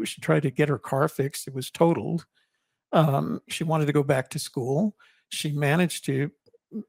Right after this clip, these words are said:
infuriate all of the students that she went to school with in college, because she was just the most important person in the world. Eventually,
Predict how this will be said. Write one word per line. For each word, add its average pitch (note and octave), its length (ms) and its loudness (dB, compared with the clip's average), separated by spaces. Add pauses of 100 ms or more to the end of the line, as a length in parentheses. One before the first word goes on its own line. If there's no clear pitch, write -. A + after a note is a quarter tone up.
(160)
infuriate D3+ 920 0
all D#3 160 4
of D3 80 0
the C#3+ 100 2
students E3 460 -2
that C3+ 140 -6
she - 100 -6
went C#3+ 200 0
to - 60 -10
school G3 300 0
with D#3 240 -2
in D#3+ 60 -6
college, E3 580 2 (400)
because C#3+ 460 2
she - 180 -6
was D3+ 180 0
just - 280 -2
the C#3+ 40 -2
most D3 280 0
important C#3+ 420 -2
person D#3 280 2
in D3 40 -2
the D3 60 0
world. E3+ 420 4 (400)
Eventually, E3 720 2